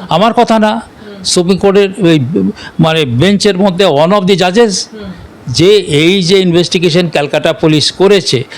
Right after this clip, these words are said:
Speaker 1: বা ওয়েস্ট বেঙ্গল পুলিশ করেছে, সেটা আমার জীবনেও কোনোদিন দেখি নাই।
Speaker 2: হুম। না, কিন্তু বিষয়টা যেটা, যে তৃণমূলেরই এক সাংসদ, তারকা সাংসদ রচনা ব্যানার্জি, তিনি বলছেন যে আসল অপরাধীদের খুঁজে বের করতে হবে। তার মানে এখনো আসল অপরাধীরা বাকি, যাদেরকে খুঁজে বের করা হয়নি।
Speaker 1: তদন্তটাই হয় নাই।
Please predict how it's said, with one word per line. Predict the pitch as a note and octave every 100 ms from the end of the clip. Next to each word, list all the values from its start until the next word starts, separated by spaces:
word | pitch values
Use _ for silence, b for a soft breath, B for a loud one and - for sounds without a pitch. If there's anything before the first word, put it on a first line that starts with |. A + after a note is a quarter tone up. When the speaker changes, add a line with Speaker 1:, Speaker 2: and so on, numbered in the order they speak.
| B E3+
Speaker 1:
বা |
ওয়েস্ট | D#3+ D#3 -
বেঙ্গল | D3 C#3+ A#2+
পুলিশ | B2+ B2 -
করেছে, | F3 F#3 A3 A#3 A3+ B B -
সেটা | - C#3+ D3 G3
আমার | F3 E3+ A#2
জীবনেও | C#3 D#3 F3+ A3
কোনোদিন | G3 F3 D3
দেখি | B2 - A2
নাই। | G#2+ - -
Speaker 2:
হুম। | G#3 F#3 - - - -
না, | C#4+ C#4+
কিন্তু | C#4 D4 F#4 F#4
বিষয়টা | F#3 G#3 D4 D4+ F4
যেটা, | F#4 G4+
যে | F4+
তৃণমূলেরই | C4 C4+ D#4 E4 F4+ F#4
এক | F#4 -
সাংসদ, | C#4+ C4+ C#4 D4+ F#3 D#3 - - -
তারকা | A#3 C4+ D#4 D#4+
সাংসদ | C#4+ C4+ D#4 A#3+
রচনা | G#3+ C#4 D4
ব্যানার্জি, | C4+ B3+ B3+ D4
তিনি | E4+ C4+ E4
বলছেন | D#4+ D#4+ D4+ F4 D#4+
যে | D#4+ D#4 B B -
আসল | G#3+ A3+ F4 D4+
অপরাধীদের | C4 D4+ D4+ C#4 E4+ D#4+
খুঁজে | - B3+ D4
বের | B3+ A#3+
করতে | C4+ -
হবে। | A#3+ A3+
তার |
মানে | C4 D#4+
এখনো | D#4 E4+ F#4+
আসল | E4+ F4
অপরাধীরা | E4+ F4+ F4 E4 E4+
বাকি, | C4 D4 F4
যাদেরকে | D#4 D4+ D#4
খুঁজে | C4 D4
বের | C#4+
করা | D4 D4
হয়নি। | C4+ C4
Speaker 1:
তদন্তটাই | D#3+ D#3 E3 F#3+ D#3
হয় | D3
নাই। | C#3+